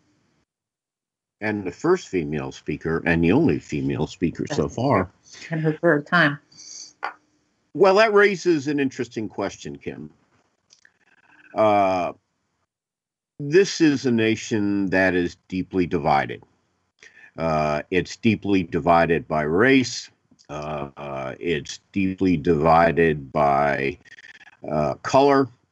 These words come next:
Speaker 1: Uh, it's probably deeply divided by a whole bunch of stuff. Uh, what can Joe Biden do as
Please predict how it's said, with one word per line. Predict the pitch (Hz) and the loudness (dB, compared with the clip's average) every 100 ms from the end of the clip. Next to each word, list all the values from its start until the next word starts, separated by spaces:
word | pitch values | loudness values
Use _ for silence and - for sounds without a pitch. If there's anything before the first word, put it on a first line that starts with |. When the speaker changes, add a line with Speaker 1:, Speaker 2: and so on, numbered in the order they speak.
| - | -16
Speaker 1:
Uh, | 76 71 71 71 - | -12 -10 -10 -10 -10
it's | 69 87 - | -10 -12 -14
probably | - 113 110 107 92 78 - | -2 0 2 0 -2 -4 -12
deeply | - 107 - 107 101 | -8 -8 -6 -6 -4
divided | 80 82 95 90 90 69 - _ | -2 2 4 4 0 -2 -16 _
by | 82 90 | 0 0
a | |
whole | 85 104 | 0 -2
bunch | 87 98 107 | -2 -4 -4
of | 78 | -6
stuff. | - - 62 - _ _ - - - - - | -10 -12 -14 -16 _ _ -20 -20 -20 -20 0
Uh, | 123 120 110 110 107 101 98 - _ _ _ _ _ _ _ | 4 6 8 6 4 2 0 -4 _ _ _ _ _ _ _
what | - 147 202 233 - | -12 0 2 2 0
can | 190 131 | 0 0
Joe | 127 123 101 | 2 2 2
Biden | 104 107 98 98 90 | 2 2 0 -6 -6
do | 87 98 95 95 | -4 -2 -2 -4
as | - 85 | -6 -10